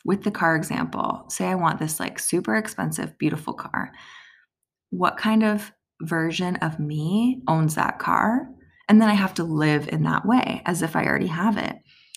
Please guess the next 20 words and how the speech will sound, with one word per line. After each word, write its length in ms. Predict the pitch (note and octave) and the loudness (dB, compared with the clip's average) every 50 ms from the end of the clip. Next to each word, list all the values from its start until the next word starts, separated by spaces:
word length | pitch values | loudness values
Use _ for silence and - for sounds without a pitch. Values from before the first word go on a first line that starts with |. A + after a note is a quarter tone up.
| _ - - | _ -8 -6
So 100 | - F#3+ | -4 -4
if 100 | F#3+ G#3+ | -2 -2
I 100 | G#3+ A3 | -2 0
wanna 200 | A#3 A#3 A3+ G#3+ | 0 0 -2 -2
be 160 | G3 F#3 F3+ | -2 -2 -2
a 60 | E3 | -2
millionaire, 680 | D#3 D#3+ F3+ G3+ G3 D#3+ D3 C#3+ C#3 - - - - _ _ _ _ _ _ _ _ _ _ _ _ _ _ _ - | -2 0 2 2 2 2 0 -4 -4 -4 -6 -8 -12 _ _ _ _ _ _ _ _ _ _ _ _ _ _ _ -20
feel 640 | - - - A3 A3 A3+ A3+ A3 F#3+ E3+ E3 - - | -10 -2 2 2 4 6 6 6 6 6 4 2 0
and 240 | F#3 F3 E3+ E3 E3 | -2 -2 0 -2 -2
live 300 | E3+ F3+ F3+ F#3 F#3 F#3+ - | -2 -2 -2 -2 -2 -2 -4
as 160 | F3+ D#3+ - | -4 -4 -4
if 180 | E3 D#3+ - | -6 -6 -4
you're 120 | E3+ D#3+ D#3 | -4 -2 0
a 40 | D#3+ | 0
millionaire. 440 | D#3 D3+ D#3 D#3 D3+ D3 C#3+ - - | 0 0 0 0 0 0 -2 0 0
Ask 260 | E3+ E3+ E3 - - | 0 0 0 -4 -6
yourself, 460 | F3 F3 - - E3+ D#3+ D#3+ D#3+ D#3+ | -6 -6 -4 0 0 0 0 -2 -4
"Would 560 | - F3+ E3 E3 F3 F3+ G3 G#3+ - - - - _ - | -8 -6 -4 -2 0 0 0 0 0 -4 -6 -12 _ -4
millionaire 600 | - D#3+ D#3 D#3 D3+ D3+ D#3 E3+ F3+ F3+ F#3 G3 | 0 0 2 2 2 2 0 0 0 2 2 2
Elizabeth 520 | - G3+ G3 F#3+ F#3+ G3 G3+ G3 G3+ G3+ | 2 2 2 2 2 2 4 4 4 4